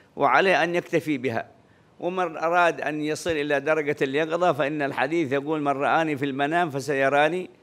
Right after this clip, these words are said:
في اليقظة، فإن الشيطان لا يتمثل بي'، فعليه أن ينتظر عطاء الله، إما أن يكون عند الموت، وإما أن يكون بعد ذلك في عالم الآخرة، وإما أن يكون قبل ذلك ما أحد يرد عد-، عطاء الله.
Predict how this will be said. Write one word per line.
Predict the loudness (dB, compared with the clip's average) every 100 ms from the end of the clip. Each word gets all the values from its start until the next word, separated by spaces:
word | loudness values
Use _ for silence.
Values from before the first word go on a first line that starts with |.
| _ _ _
في | -4
اليقظة، | 0 2 2 2 2 0
فإن | 0 -2 -2
الشيطان | -2 0 0 2 4 4 4
لا | 4 4
يتمثل | 2 0 -2 0 0 0 0
بي'، | -2 -4 -14 _ -2
فعليه | 4 4 4 2 2
أن | -2
ينتظر | -4 0 0 2 2
عطاء | 2 4 4 4
الله، | 2 4 4 2
إما | -2 0
أن | 0
يكون | -2 -4 -4
عند | -4 -4 -2
الموت، | -2 -2 -2 -4
وإما | -4 -4 -2 -2
أن | -2
يكون | -4 -2 -2 -2 -10 -20 _ 0
بعد | 2 4
ذلك | 2 4 4 2
في | 0 2
عالم | 4 4 2
الآخرة، | 0 4 4 4 4
وإما | 4 4 0 -2 -2
أن | -2
يكون | -4 -4 -2
قبل | -2 0
ذلك | 0 2 2 0 -2
ما | -2 0
أحد | 2 0
يرد | 0 -4 -2 -2
عد-، | -2 -2 -2
عطاء | 0 2 2 2
الله. | 0 4 4